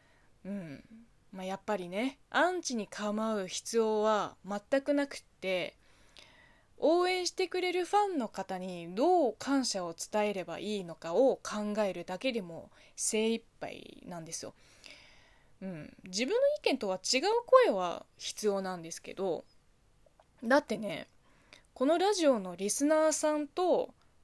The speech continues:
ムイムイチャンネルの視聴者さん、みんな程度は違くても、中国に関心があっ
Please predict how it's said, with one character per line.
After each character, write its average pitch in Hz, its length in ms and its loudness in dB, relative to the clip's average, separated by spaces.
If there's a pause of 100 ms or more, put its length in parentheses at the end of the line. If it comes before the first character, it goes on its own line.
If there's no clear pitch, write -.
(140)
ム 214 220 0
イ 220 100 0
ム 214 160 -2
イ 208 80 -2
チ 226 140 -2
ャ 214 100 0
ン 190 80 -6
ネ 175 100 -10
ル 160 140 -10
の 143 240 -14
視 - 180 -2
聴 190 220 -2
者 185 180 -6
さ 180 220 -10
ん、 170 220 -14 (580)
み 320 300 0
ん 349 80 -4
な 330 320 4 (340)
程 339 320 0
度 339 140 2
は 330 140 8
違 285 420 4
く - 100 -14
て 208 140 -4
も、 185 300 -6 (360)
中 - 160 0 (240)
国 185 160 -12
に 180 80 -14
関 349 380 -2
心 359 340 -4
が 349 100 -2
あ 349 40 0
っ 339 60 -6